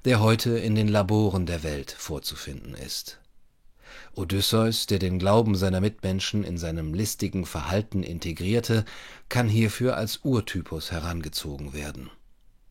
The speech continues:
Oswald Spengler sah in der List die Urwaffe der Menschheit. Bedingt ist diese durch den raubtierhaften Wesenszug des Menschen,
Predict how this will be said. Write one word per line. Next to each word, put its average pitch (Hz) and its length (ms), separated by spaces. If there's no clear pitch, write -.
Oswald 120 340
Spengler 127 440
sah 123 260
in 123 100
der 120 120
List - 500
die 113 140
Urwaffe 95 680
der 87 100
Menschheit. 82 680
Bedingt 107 460
ist 107 280
diese 107 260
durch 104 220
den 95 180
raubtierhaften 101 1000
Wesenszug 92 800
des 92 180
Menschen, 101 500